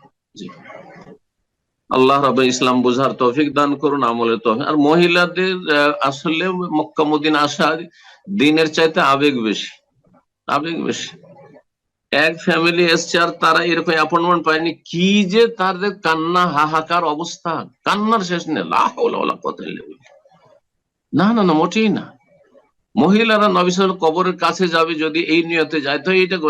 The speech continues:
শরীয়ত সম্মত নয়, শরীয়ত বিরোধী কাজ। আর যদি বলে, "রওজাতে আমি সালাত আদায় করার জন্য যাচ্ছি", তাহলে এইটা নফল কাজ, মুস্তাহাব কাজ, সুন্নাতে মুআক্কাদাও নয়।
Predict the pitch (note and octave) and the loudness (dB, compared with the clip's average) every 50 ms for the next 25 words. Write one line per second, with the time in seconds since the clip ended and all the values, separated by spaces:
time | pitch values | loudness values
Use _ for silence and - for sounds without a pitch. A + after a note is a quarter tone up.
0 | D#3+ D#3+ D#3+ E3+ E3 D#3+ - F#3 F#3+ F3+ F3 F3 - E3+ E3+ E3+ E3+ E3+ F3 F3 | -2 -2 -2 -4 -4 -2 -2 -2 -2 -2 -4 -2 -4 -4 -2 -2 -2 -2 -2 0
1 | F#3 F3+ D3 B2+ D3+ D#3 F3 F3 F3 G#3 G#3+ A#3+ A#3 B3 A#3+ - - A2+ - - | 0 0 0 0 -2 -2 -2 -4 -4 -4 -2 -2 -2 -2 -4 -6 -8 -10 -10 -12
2 | _ _ - - _ - - - - _ - - - _ _ _ B2+ D3+ F3 E3+ | _ _ -20 -20 _ -20 -20 -20 -20 _ -20 -20 -20 _ _ _ 0 0 0 2
3 | F3 G3 G3 F#3+ A3 G3+ F#3+ F3 E3+ D#3+ D#3+ D#3+ D#3+ E3+ E3 E3+ F3+ F#3 F#3+ F3+ | 0 0 0 2 0 0 2 4 4 4 6 6 4 2 2 2 0 0 0 0
4 | - D#3+ C#3+ C#3+ D3+ D#3+ D#3 F3 E3 D#3+ F3 F3+ F3 E3+ D#3+ D#3 D3+ D3 D3+ C#3+ | 0 0 2 2 0 0 2 0 0 2 0 0 2 2 2 2 2 2 0 0
5 | D3 C#3+ B2+ B2+ A#2+ A2 - - - - - C3 C#3 C#3 F#3 G3 G3+ G#3 - A3 | 0 -2 -2 -2 -4 -4 -6 -8 -12 -8 -8 -8 -6 -2 -2 -2 -2 -2 -2 -2
6 | G3+ F3+ G#3 G#3 F#3+ F3+ F#3 F3+ F3+ G#3+ G#3 G3+ - E3 D#3+ D#3 - - _ _ | -2 0 0 0 2 2 0 0 0 -2 -2 0 -2 -2 -2 -2 -6 -14 _ _
7 | - - F3+ F3 - - F#3 F#3 F3+ E3 C#3+ - C3+ A2+ G#2+ G#2 - _ _ _ | -12 -10 -8 -8 -6 -4 -2 -2 -2 -2 -4 -6 -8 -8 -8 -10 -16 _ _ _
8 | _ _ _ - - _ - G3+ G3 F#3 F3+ F3 F#3+ F3+ F3+ F#3+ F#3 - - D3+ | _ _ _ -20 -14 _ 0 2 2 4 4 2 2 2 4 2 2 2 0 -2
9 | C#3+ D3 E3 F#3 F3 D#3 G#2+ - | 0 0 0 0 0 -2 -2 -4